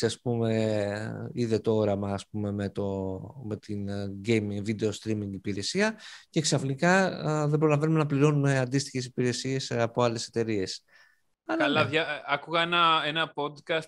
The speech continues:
Speaker 2: που έδινε συνέντευξη ο δημιουργός του Netflix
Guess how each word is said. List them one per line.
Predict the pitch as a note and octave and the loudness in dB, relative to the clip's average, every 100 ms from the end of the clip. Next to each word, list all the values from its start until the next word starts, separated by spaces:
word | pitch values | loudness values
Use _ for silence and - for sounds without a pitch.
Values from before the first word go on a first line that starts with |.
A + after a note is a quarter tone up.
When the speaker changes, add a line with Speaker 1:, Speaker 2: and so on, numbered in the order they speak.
| _ | _
Speaker 2:
που | C#3+ | -6
έδινε | C#3+ D#3 D3+ | -4 -6 -6
συνέντευξη | - C#3 D3+ C#3+ D3+ | -6 -6 -6 -6 -4
ο | C3 | -4
δημιουργός | B2+ B2+ A#2 C#3 C#3 | -4 -6 -4 -4 -6
του | - C#3 A#2+ A#2 | -8 -8 -6 -4
Netflix | A#2 A#2 A#2+ B2 | -6 -8 -10 -10